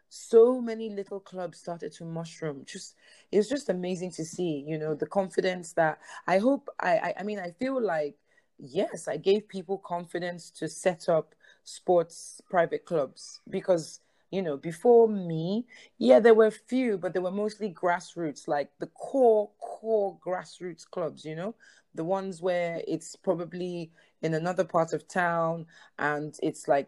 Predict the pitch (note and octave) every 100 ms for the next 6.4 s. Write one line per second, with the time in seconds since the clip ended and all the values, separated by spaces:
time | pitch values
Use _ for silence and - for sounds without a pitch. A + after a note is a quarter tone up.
0 | - D#3 D3+ E3+ F#3 F3+ E3+ - D3+ C3
1 | - - - E3+ C#3+ - _ D3+ C#3+ C#3+
2 | - D#3 D3 - F3 E3 E3 E3 D#3+ D3+
3 | - B2 B2+ - D#3+ - G#3 E3+ F#3 F#3
4 | F3 - E3+ E3+ D3+ D3+ - F#3 - -
5 | E3 D3+ D#3 E3 A3 - - _ - -
6 | F#3 F3 E3